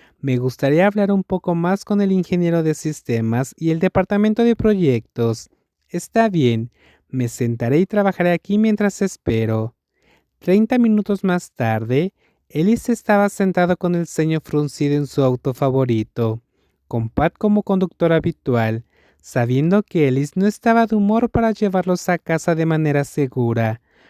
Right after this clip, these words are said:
Cuando más pensaba en ello, más escalofríos le recorrían la espalda.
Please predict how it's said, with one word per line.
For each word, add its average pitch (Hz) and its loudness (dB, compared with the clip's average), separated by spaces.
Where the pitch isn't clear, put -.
Cuando 117 -2
más 139 0
pensaba 208 2
en 185 2
ello, 117 0
más 123 0
escalofríos 139 0
le 143 -4
recorrían 151 0
la 220 2
espalda. 117 -2